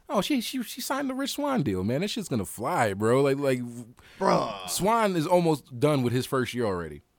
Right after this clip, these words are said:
Speaker 1: It seems like last month when they fucking said that he signed the two years. That's why I'm like, eh, I was sad at first, but time's gonna fucking fly.
Speaker 2: You think they'll ever re-sign him?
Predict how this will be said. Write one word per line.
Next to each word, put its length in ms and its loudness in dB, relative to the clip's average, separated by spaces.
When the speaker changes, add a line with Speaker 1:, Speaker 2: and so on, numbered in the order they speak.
Speaker 1:
It 80 0
seems 320 2
like 180 0
last 320 0
month 300 2
when 100 -2
they 100 -2
fucking 320 -2
said 180 -2
that 40 -2
he 100 -2
signed 280 0
the 60 -2
two 220 -2
years. 340 2
That's 160 -2
why 80 -2
I'm 80 -2
like, 120 -2
eh, 200 0
I 120 0
was 120 2
sad 240 6
at 140 2
first, 200 -2
but 100 -8
time's 280 0
gonna 140 0
fucking 360 -4
fly. 400 -6
Speaker 2:
You 80 -6
think 240 -6
they'll 140 -4
ever 120 -8
re-sign 380 -8
him? 100 -14